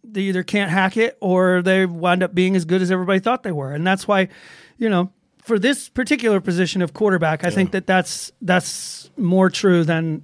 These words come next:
Speaker 1: than it is
Speaker 2: Yeah.
Speaker 1: for, like, say, running back or wide
Speaker 2: Yeah.
Speaker 1: receiver. I think it's different.
Speaker 2: Then the game's faster. <clears throat> The, and as far as the quarterback, the windows are tighter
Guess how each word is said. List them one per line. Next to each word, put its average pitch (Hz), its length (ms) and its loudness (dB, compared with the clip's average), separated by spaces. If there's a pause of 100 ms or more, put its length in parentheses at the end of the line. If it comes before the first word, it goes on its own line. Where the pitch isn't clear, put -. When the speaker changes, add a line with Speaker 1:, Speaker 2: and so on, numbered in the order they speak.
Speaker 1:
than 165 200 -2
it 165 120 0
is 156 320 -2
Speaker 2:
Yeah. 123 180 -2
Speaker 1:
for, 185 200 0
like, 170 180 0
say, 180 180 -2
running 170 320 0
back 151 300 -2
or 170 80 0
wide 151 220 0
Speaker 2:
Yeah. 151 60 2
Speaker 1:
receiver. 170 500 2
I 160 80 0
think 170 160 -6
it's 143 140 -8
different. 147 400 -6 (240)
Speaker 2:
Then 127 180 0
the 120 60 -2
game's 139 360 2
faster. 143 640 0
<clears throat> - 100 -12 (400)
The, 120 220 0
and 131 220 -2
as 117 120 -4
far 139 140 0
as 120 60 0
the 113 60 -8
quarterback, 139 400 0
the 147 100 -4
windows 143 420 0
are 147 60 0
tighter 135 540 -2